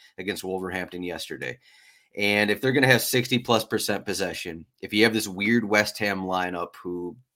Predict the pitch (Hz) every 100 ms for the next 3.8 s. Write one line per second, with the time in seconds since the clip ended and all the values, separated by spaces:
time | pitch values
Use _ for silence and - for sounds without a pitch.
0 | _ 95 90 85 - 107 104 107 95 92
1 | 101 98 - 98 95 95 92 - - -
2 | 65 - 117 110 98 113 107 95 95 -
3 | 98 95 95 95 - 101 92